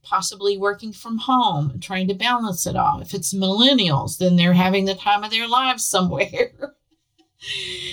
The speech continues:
If it's empty nest moms like my target audience is, then I like to post about things that have to do with adult children and grandchildren and funny memes and about growing older and having flat arches and wearing readers.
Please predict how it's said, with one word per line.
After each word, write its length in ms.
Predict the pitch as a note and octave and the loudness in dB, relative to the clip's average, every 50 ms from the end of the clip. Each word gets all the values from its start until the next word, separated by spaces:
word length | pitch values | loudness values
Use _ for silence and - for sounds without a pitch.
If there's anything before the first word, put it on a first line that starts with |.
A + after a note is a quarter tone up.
| - - D#4+ D#4 C#4+ C4+ - | -10 -12 -12 -12 -14 -12 -2
If 240 | - B3 C#4 C#4 B3+ | 2 2 2 4 4
it's 280 | C4 C4 C4 C4+ - - - | 2 2 2 0 -4 -10 -6
empty 380 | B3 B3+ C4+ C4+ - C4+ B3+ B3+ | -4 -4 -4 -4 -6 -6 -4 -2
nest 420 | B3 B3 B3 C4+ C#4 - - - | -2 0 0 0 -2 -2 -4 -2
moms 460 | G#3 F#3+ F3+ F3 F3+ F3+ F#3+ F3+ F#3 | 0 2 2 4 2 2 0 0 0
like 340 | G3 G3 F#3+ F#3+ F#3 F#3 - | 2 2 4 2 2 0 -4
my 560 | - G3+ F#3+ F#3 F#3 G3 G3+ B3+ C#4+ D4+ C#4+ C#4+ | -4 2 2 4 4 4 4 2 2 0 -2 -4
target 320 | - F#3 F3 D3+ - - - | -4 -4 -4 -2 -2 -2 -2
audience 480 | - E3 D#3 D3+ D#3+ D#3 D#3+ E3+ - | 0 0 0 0 -2 -2 -2 -2 -2
is, 340 | F3+ D#3 C#3+ - F3+ F#3+ - | 0 2 4 4 4 2 0
then 560 | F3 F3 F#3 F#3 F3+ F3+ F3+ F#3 F#3+ F#3+ F#3 - _ _ _ _ _ | 4 4 6 6 6 6 6 4 4 2 0 -6 _ _ _ _ _
I 180 | - F3+ F3 | 0 2 2
like 260 | E3+ E3 D#3 D#3 D#3 | 4 4 2 0 -2
to 80 | - F3+ | -6 -8
post 280 | - - D3 - - - | -2 0 0 0 0 0
about 300 | F3+ F#3 F3+ - - - | 2 2 2 2 0 -2
things 240 | G3 G3+ G3+ G3 | -4 -4 -4 -4
that 140 | G3 G3+ - | -4 -4 0
have 160 | F#3+ G3+ G#3 | 2 2 2
to 100 | F#3+ G#3 | 2 2
do 140 | G3+ A3 A3 | 2 2 0
with 140 | A3 A3+ - | 0 0 -2
adult 340 | A3 G3+ A3 A3 A3 A3 - | 0 0 0 -2 -2 -4 -4
children 500 | - - B3 A#3 A3+ G3+ G3 F#3 F3+ F3 | 0 2 2 2 2 2 2 2 4 4
and 160 | F3 F3+ F3+ | 4 4 4
grandchildren 640 | G3+ A#3 A#3+ A#3+ A#3 A3 - A3 G#3 F#3 F3+ F3+ E3+ | 4 4 4 4 4 4 4 4 6 6 6 6 6
and 180 | E3+ E3+ E3+ | 4 4 2
funny 300 | E3 - G3+ G3+ G#3 G#3+ | 0 0 0 0 2 2
memes 640 | G#3+ G#3+ A3+ A3+ A3 G#3+ G#3 G3 F#3 F3+ F3 E3+ D3+ F3 | 2 4 6 6 6 6 6 6 8 8 8 8 8 6
and 380 | F3+ F3 F3+ F3 F3 F3 F3+ | 6 6 6 4 4 4 2
about 400 | - D3 F3+ G3 G3 G3 F3+ F3 | 2 2 2 2 2 2 0 2
growing 320 | F#3 G3+ G#3 G#3 G#3 G#3 G#3+ | 4 4 4 4 4 2 4
older 360 | G#3 G#3 G#3 G3+ F#3 F#3 F3 | 4 4 4 4 4 2 2
and 100 | F3 E3+ | 2 2
having 320 | E3 F3+ F3+ F3+ F#3+ F#3 | 0 0 0 0 0 -2
flat 360 | F3 - - G3+ G3 G3 G3 - | -2 -2 0 2 2 2 0 0
arches 560 | - F#3 F#3+ F#3+ F#3+ F3+ - G3 F#3 F3 E3+ | 0 2 2 2 2 2 0 -2 0 0 0
and 140 | F#3 F3+ F3+ | 0 2 2
wearing 320 | F3+ F3+ F#3 F#3 F#3 F#3 | 4 4 4 4 4 6
readers. 680 | F3 F#3 G3+ G#3 F#3+ F3+ D3+ - - - - - - | 6 6 6 6 6 6 4 2 2 -2 -4 -4 -4